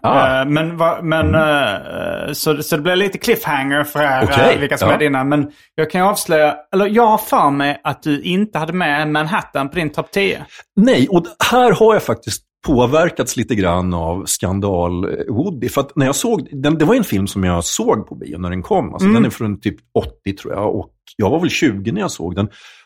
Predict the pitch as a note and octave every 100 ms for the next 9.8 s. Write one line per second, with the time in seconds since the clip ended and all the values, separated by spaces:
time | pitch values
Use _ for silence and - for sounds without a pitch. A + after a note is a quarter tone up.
0 | - C3 B2 C3 - F3 E3+ G2 - -
1 | E3+ G2+ A3+ - E3 A2 G2 - A#2 D3
2 | A2 G2 F2+ - A3 F3+ C3+ - F2 -
3 | G#2 F#2 F2+ E2 D#2 F#2+ - G2 - -
4 | F#2+ F2 F2 F2+ F2+ E2+ - - E2 F#2
5 | E2 E2+ - F#2+ E2+ - - - - -
6 | - E2+ E2 E2 G2 - - A2 G#2+ -
7 | F3+ F#3 F3 D3+ D#3+ D#3+ D#3 D#3 - D#3
8 | A#3 B2+ F3+ B2+ - B2+ F3+ G#2 E2+ -
9 | G2+ D#2+ - C3+ C#3 - _ D#2